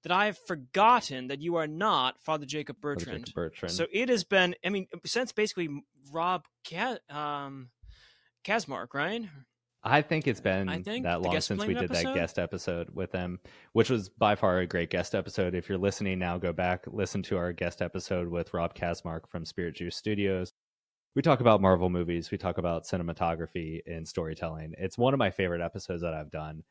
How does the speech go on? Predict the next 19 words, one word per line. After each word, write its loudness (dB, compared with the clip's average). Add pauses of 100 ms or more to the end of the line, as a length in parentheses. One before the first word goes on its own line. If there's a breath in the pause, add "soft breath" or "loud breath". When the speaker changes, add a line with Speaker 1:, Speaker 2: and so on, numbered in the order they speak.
(120)
Speaker 1:
He's -6
fantastic. -2
Speaker 2:
Um, -10
Speaker 1:
We 0
need -4
to -10
bring, -4
we -6
need -8
to, -14 (180)
you -8
know, -2
we -8
should -10
do -4
a -6
Marvel -6
one -12
directly. -12